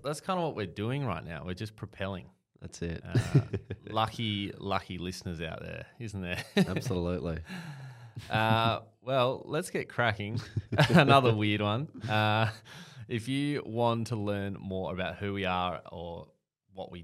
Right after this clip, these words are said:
Speaker 1: do, feel free to connect with us on LinkedIn. Or if you wanna ask us any questions, join the Sports Grad community. Uh, it is absolutely buzzing at the moment. Uh, we've got over two hundred people involved at the moment,
Speaker 2: Mm.
Speaker 1: which is massive.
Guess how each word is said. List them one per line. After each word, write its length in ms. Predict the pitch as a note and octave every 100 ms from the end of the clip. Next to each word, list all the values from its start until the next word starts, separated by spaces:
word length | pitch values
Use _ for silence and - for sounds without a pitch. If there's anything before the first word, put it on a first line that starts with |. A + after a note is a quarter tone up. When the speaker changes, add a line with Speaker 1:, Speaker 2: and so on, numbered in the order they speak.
| D#2+
Speaker 1:
do, 300 | G2 F#2+ F#2
feel 200 | F2+ A2
free 200 | - G2+
to 60 | F#2+
connect 220 | F#2+ -
with 100 | F2
us 80 | F#2
on 120 | F2
LinkedIn. 440 | F2 D#2 F2+ F2+ -
Or 100 | F2
if 100 | F2
you 100 | A2
wanna 140 | B2 D3
ask 220 | C#3+ -
us 100 | G#2+
any 120 | A2
questions, 600 | F#2 - G#2+ G#2+ F#2 F2 - _ _ _ _
join 240 | - B2 C3+
the 60 | C3
Sports 300 | - A#2+ A2+
Grad 200 | G#2+ A2
community. 600 | - G2+ G2+ F#2+ F2+ F2+ _ G2+
Uh, 200 | F#2 F#2
it 140 | F#2
is 100 | F2
absolutely 400 | G2+ F#2+ - F#2 D#2
buzzing 360 | - F2 E2+ E2+
at 80 | -
the 60 |
moment. 460 | E2 E2 E2 E2 - _ _
Uh, 260 | F#2 F2 E2
we've 180 | - E2
got 260 | E2+ F#2 - _ _ _ _ _ F2+
over 160 | E2+
two 300 | D#2+ - A2+
hundred 320 | G#2 G2+ F2+ E2+
people 460 | - F#2 F#2 F2+
involved 500 | F2+ E2 F2 F2 E2+
at 60 | -
the 80 | F2
moment, 460 | E2 F#2 G2 G2
Speaker 2:
Mm. 20 |
Speaker 1:
which 160 | E2+ -
is 100 | D#2+
massive. 580 | E2+ F2+ F#2+ - G2 F2+